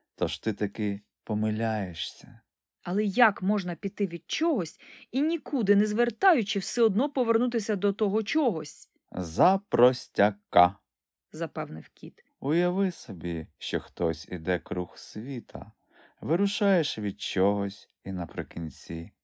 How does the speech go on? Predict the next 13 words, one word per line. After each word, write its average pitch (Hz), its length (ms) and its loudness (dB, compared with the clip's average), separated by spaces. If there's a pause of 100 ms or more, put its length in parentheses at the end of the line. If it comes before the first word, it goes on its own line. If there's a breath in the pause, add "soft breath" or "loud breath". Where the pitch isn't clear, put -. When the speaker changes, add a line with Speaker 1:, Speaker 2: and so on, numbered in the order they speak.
(180)
Speaker 1:
приходиш 82 640 -4
туди 92 460 -2
ж». - 320 -16 (580)
Speaker 2:
«Це - 200 -4
маленький 247 640 0
світ», - 720 -8 (460)
мовила 180 380 -4
Короліна. 170 640 -8 (440)
Speaker 1:
«Для 90 340 0
неї 87 420 0
він 87 320 -2 (300)
досить 85 640 -2
великий», 90 800 -2